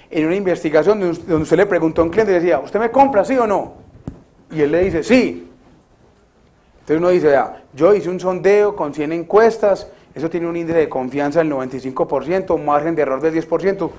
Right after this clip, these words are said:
eso es técnicamente una ficha técnica de una investigación. Y de los cien que pregunté, ochenta y cinco me dijeron que sí". Como yo tengo que tener en cuenta cuánto es el mercado total, yo estimo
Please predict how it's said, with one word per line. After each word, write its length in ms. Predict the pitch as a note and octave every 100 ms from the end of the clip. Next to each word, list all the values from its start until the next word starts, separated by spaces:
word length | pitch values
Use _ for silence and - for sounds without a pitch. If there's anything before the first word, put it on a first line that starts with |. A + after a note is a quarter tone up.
| - -
eso 120 | B2
es 60 | C#3+
técnicamente 600 | E3+ D#3 D3+ C3 B2+ D3
una 120 | D#3
ficha 200 | D#3 D#3
técnica 260 | D#3+ D3+ D3
de 60 |
una 100 | C3+
investigación. 640 | D3 C#3 C3 B2 F#3 A3+ F3 - - - - - -
Y 520 | G3+ B3 C#4 C4+ - - _
de 260 | - E3 F3+
los 240 | F3 F3
cien 240 | F#3 A3 A3
que 100 | C4
pregunté, 680 | A3+ G#3 G3+ C4+ C#4 B3+ -
ochenta 560 | A3+ A3+ B3 A#3 -
y 100 | A3+
cinco 420 | G#3+ D4 D4 - B3
me 120 | A3
dijeron 360 | G#3+ G#3 B3+
que 120 | B3+ F3+
sí". 400 | A3 F#3+ - - _ - - -
Como 220 | E3 D3+
yo 80 | D3+
tengo 140 | G#3
que 100 | G#3
tener 240 | G#3 G#3
en 80 | G#3
cuenta 300 | G#3 G#3 A3
cuánto 500 | - - A3 G#3 G3+
es 60 | G#3+
el 80 | G3
mercado 360 | C#3+ C3+ F#3
total, 380 | G#3 D#3+ E3+ G3+
yo 120 | D3
estimo 720 | C3+ - C#3 B2 D3 G3 -